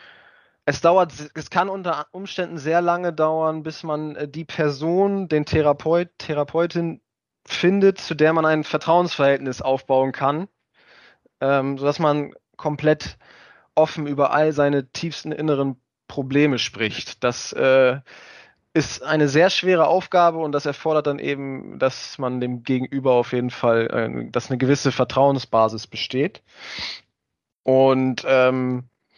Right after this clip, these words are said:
dazu habe ich dann, äh, bei einem Psychiater in Bremen jede Woche Termine gehabt, ähm, zwecks Medikation.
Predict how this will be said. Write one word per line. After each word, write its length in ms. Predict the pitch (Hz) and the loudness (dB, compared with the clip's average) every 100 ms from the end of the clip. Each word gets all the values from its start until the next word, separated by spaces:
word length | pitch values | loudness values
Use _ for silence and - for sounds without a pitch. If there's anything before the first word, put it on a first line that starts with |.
| - - - - - | -20 -20 -20 -20 0
dazu 1040 | 143 135 - - 165 185 202 214 214 - - | 2 2 -2 -8 -6 -4 0 0 -2 -6 -14
habe 240 | - 156 160 | -6 -4 -4
ich 140 | 156 | -4
dann, 640 | 165 151 147 151 151 147 | 0 0 0 -2 -4 -6
äh, 500 | - 135 131 131 127 - - - - 135 - _ - - - - | -4 -2 0 0 -2 -6 -16 -20 -16 -16 -18 _ -20 -18 -18 -6
bei 120 | 123 | -4
einem 180 | 135 139 | -2 -4
Psychiater 600 | - 139 160 156 165 143 | -6 -4 2 2 2 -2
in 180 | 139 123 | -4 -8
Bremen 440 | 127 170 196 190 | -2 2 2 0
jede 280 | 180 185 170 | 2 2 2
Woche 280 | 175 180 160 | 0 -2 -6
Termine 500 | 175 175 175 185 180 | -4 -2 -2 0 2
gehabt, 540 | 170 185 190 - - _ _ _ _ _ _ _ - - - - - | 2 2 -2 -8 -20 _ _ _ _ _ _ _ -20 -20 -20 -20 -10
ähm, 880 | - 131 131 131 131 131 131 127 135 - _ | -2 0 2 0 -2 -2 -4 -6 -14 -20 _
zwecks 540 | - - 151 147 - - | -12 0 0 0 -8 -10
Medikation. 1300 | 143 151 151 151 156 - - 143 151 175 202 247 | -2 0 0 0 -2 -4 -8 -6 -2 -2 -2 -6